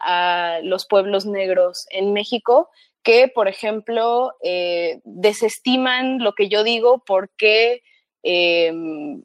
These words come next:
es que yo no, este, soy de tal región o porque yo no llevo treinta años, este, estudiando a estos pueblos, sin tomar en cuenta que yo soy parte de estos pueblos.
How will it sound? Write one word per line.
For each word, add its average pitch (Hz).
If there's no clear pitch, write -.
es 233
que 262
yo 233
no, 233
este, 185
soy 208
de 196
tal 202
región 233
o 214
porque 190
yo 233
no 233
llevo 214
treinta 208
años, 208
este, 180
estudiando 208
a -
estos 220
pueblos, 226
sin 254
tomar 240
en 262
cuenta 247
que 247
yo 247
soy 254
parte 427
de 202
estos -
pueblos. 208